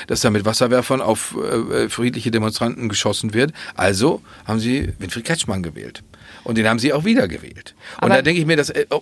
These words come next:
Speaker 1: wie man zu den Grünen steht, völlig egal. Äh, äh, zu sagen, das, was die da machen, gefällt mir nicht, weg mit denen, holen wir die Nächsten ran.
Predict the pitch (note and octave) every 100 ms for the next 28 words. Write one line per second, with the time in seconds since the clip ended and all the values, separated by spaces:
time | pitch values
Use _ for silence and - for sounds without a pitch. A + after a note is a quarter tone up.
0 | C#3+ D3+ D3+ C#3+ C3+ C3 A#2 E3+ F#3+ -
1 | E3 D3 E3 F3 D#3+ E3 A#2 D#2 - G#2+
2 | - - A2+ - - A#2 - A#2+ D#3 F#3+
3 | C3+ A#2+ D3+ _ _ - C#3+ A#2 G2+ -
4 | F#3 B3+ D3 C#3+ C#3 A#2 G2 F#2+ D3+ F#3+
5 | - F#2 A#2+ D#3 - - - - - -
6 | D#2 D3+ C#3+ D3 C3+ C#3 G3+ G3 - -
7 | - - - A#2 C3 C3+ D#3+ F3+ - A#2
8 | F#2